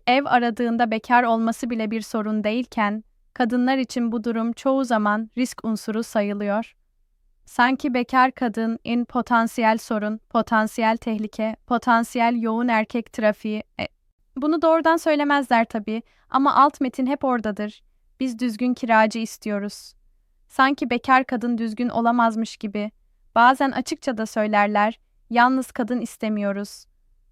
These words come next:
Sebep? Komşular rahatsız olur. "Ev mi tutuyoruz, mahalleye namus mu gösteriyoruz?" Bakın bu sadece bir ev değil. Bu, kadının kendi ayakları üzerinde durmaya çalıştığı bir savaşın görünmeyen cephesidir.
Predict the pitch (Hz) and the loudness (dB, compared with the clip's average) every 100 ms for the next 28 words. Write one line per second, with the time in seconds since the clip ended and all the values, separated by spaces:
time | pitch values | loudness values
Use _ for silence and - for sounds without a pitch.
0 | _ - 220 233 359 - _ _ _ _ | _ -6 -2 -2 -4 -10 _ _ _ _
1 | _ - 262 262 311 269 254 269 240 240 | _ 0 0 0 0 4 4 4 0 -2
2 | - 262 233 208 202 - _ _ - 269 | -2 -6 -4 -6 -8 -12 _ _ -2 0
3 | 285 320 294 - 294 285 294 - - 247 | 0 0 -4 -4 -2 0 -2 -8 -10 0
4 | 247 254 262 262 262 254 240 254 294 269 | 4 4 4 0 2 4 4 4 0 -4
5 | 247 226 - 233 226 226 233 247 - _ | -2 -4 -6 -6 -4 -4 -4 -8 -16 _
6 | _ _ - 262 294 262 262 277 277 269 | _ _ -4 -2 0 0 2 6 6 6
7 | 254 247 262 - 233 240 220 247 233 - | -2 -2 -2 -2 -2 -2 -2 -4 -4 -8
8 | _ _ _ - 254 277 - _ 277 247 | _ _ _ -8 -4 -4 -6 _ -4 0
9 | 269 285 277 254 254 269 - 254 247 254 | 0 0 2 2 4 4 4 4 2 -2
10 | 247 240 240 247 247 254 233 240 240 247 | -4 -4 -2 -2 -2 -2 -2 -2 0 -2
11 | 247 247 240 - 262 247 - 247 233 - | -2 -6 -6 -6 -4 -4 -2 -2 -2 -2
12 | 277 247 233 254 240 214 214 220 220 214 | -2 0 0 0 2 0 0 -4 -6 -8
13 | 226 208 220 | -8 -12 -12